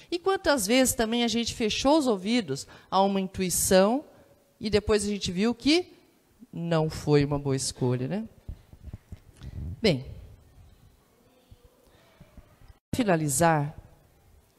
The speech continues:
eu gostaria muito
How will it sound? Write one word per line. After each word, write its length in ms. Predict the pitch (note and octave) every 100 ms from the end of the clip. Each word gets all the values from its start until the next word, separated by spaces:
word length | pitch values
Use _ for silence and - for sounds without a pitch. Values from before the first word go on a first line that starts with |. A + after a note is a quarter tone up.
| - - - _ _ _
eu 440 | G3+ A#3 A#3 C#3 -
gostaria 680 | G3 C4+ C4 A#3+ F#3 A3 A3
muito 720 | G3 F#3+ A#3 A3 F#3 - A#2